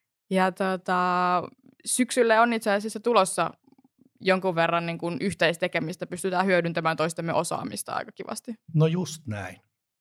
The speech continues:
Speaker 2: Siinä oli taas väliaplodien paikka. Ja nyt mä kysyisin yhdestä mielenkiintoisesta termistä. Ö, mulle yhteiskunnan verenkierto merkitsee hirveän paljon. Mä näen sen kolmiulotteisena ja se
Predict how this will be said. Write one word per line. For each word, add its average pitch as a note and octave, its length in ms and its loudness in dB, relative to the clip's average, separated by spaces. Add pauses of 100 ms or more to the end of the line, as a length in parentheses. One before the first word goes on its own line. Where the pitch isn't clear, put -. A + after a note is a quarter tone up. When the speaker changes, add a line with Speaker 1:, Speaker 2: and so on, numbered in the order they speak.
(960)
Speaker 2:
Siinä C#3 200 0
oli C3 100 2
taas C3 280 6
väliaplodien A2 720 -2
paikka. G#2+ 460 -2
Ja G2+ 160 -10 (300)
nyt G3+ 140 0
mä A3 80 0
kysyisin C#3 420 -2
yhdestä C#3 600 -4 (200)
mielenkiintoisesta B2 800 0
termistä. G#2+ 720 0 (580)
Ö, B2 160 -6 (380)
mulle D#3 400 4 (220)
yhteiskunnan A#2+ 880 0 (240)
verenkierto A2+ 880 0 (540)
merkitsee A#2 500 0
hirveän G#2 460 -2
paljon. F#2+ 520 -8 (420)
Mä A#2+ 200 2
näen B2+ 160 2
sen A#2+ 180 -6
kolmiulotteisena G#2+ 1300 0
ja F#2+ 280 -6
se - 120 -12